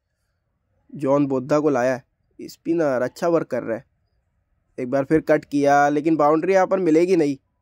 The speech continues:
तीन रन मिलेंगे यहाँ। राहुल त्रिपाठी, आपको कुछ करना होगा। मैथ्यू वेड अपनी हाफ सेंचुरी के लिए खेल रहे हैं।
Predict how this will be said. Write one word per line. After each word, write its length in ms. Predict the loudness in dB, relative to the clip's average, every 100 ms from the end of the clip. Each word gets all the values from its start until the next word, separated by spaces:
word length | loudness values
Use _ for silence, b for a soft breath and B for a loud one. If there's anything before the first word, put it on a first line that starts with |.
| _ _ _ _ _
तीन 280 | -8 -4 0
रन 120 | 2
मिलेंगे 320 | 2 0 0 0
यहाँ। 200 | 0 -4 _ _ _ _ _ _ _ _ _ _ _ _ _ -18
राहुल 380 | -8 -4 -4 -6
त्रिपाठी, 640 | -8 -4 -2 -2 -2 0
आपको 440 | 2 0 -2 -4
कुछ 180 | -2 -4
करना 360 | -2 0 2 4
होगा। 280 | 2 0 -4 _ _ _ _ _ _ _ _ _ _ _ _ _ _ _ _ _ _ _ _ _ _ _ _ _ _ _ _ -20 -20 _ _ _ b b b b b b -8
मैथ्यू 400 | -6 -6 -6 -4
वेड 300 | -2 0 -2
अपनी 220 | -2 -2
हाफ 240 | 0 0
सेंचुरी 480 | -2 -2 -2 0 0
के 100 | 2
लिए 100 | 0
खेल 200 | 0 0
रहे 140 | 0
हैं। 100 | -2